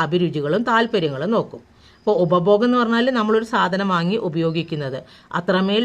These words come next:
ഡിമാൻഡ് ഉണ്ടെങ്കിൽ മാത്രമേ നമ്മൾ എന്ത് ചെയ്യുള്ളൂ, ആ സാധനം വാങ്ങി ഉപയോഗിക്കുകയുള്ളൂ അല്ലേ? അപ്പോൾ ഉപയോഗത്തെ അല്ലെങ്കിൽ നമ്മുടെ ഉപഭോഗത്തെ സ്വാധീനിക്കുന്ന ഘടകങ്ങൾ ചോദിച്ചാൽ ഈ പറയുന്ന കാര്യങ്ങളൊക്കെ റിലേറ്റ് ചെയ്തുകൊണ്ടാണ്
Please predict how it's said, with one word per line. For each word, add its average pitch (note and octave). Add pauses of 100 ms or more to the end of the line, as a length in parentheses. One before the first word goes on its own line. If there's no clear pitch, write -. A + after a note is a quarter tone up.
(100)
ഡിമാൻഡ് F#3+
ഉണ്ടെങ്കിൽ F#3 (100)
മാത്രമേ F#3+
നമ്മൾ F#3+
എന്ത് F3
ചെയ്യുള്ളൂ, D#3+
ആ D#3 (100)
സാധനം D#3
വാങ്ങി E3 (160)
ഉപയോഗിക്കുകയുള്ളൂ D3+
അല്ലേ? E3 (300)
അപ്പോൾ G3+ (140)
ഉപയോഗത്തെ G3+ (140)
അല്ലെങ്കിൽ E3+
നമ്മുടെ E3+ (120)
ഉപഭോഗത്തെ G#3
സ്വാധീനിക്കുന്ന F#3+
ഘടകങ്ങൾ E3 (140)
ചോദിച്ചാൽ D#3 (480)
ഈ D4
പറയുന്ന E3 (100)
കാര്യങ്ങളൊക്കെ D#3
റിലേറ്റ് D3
ചെയ്തുകൊണ്ടാണ് D3+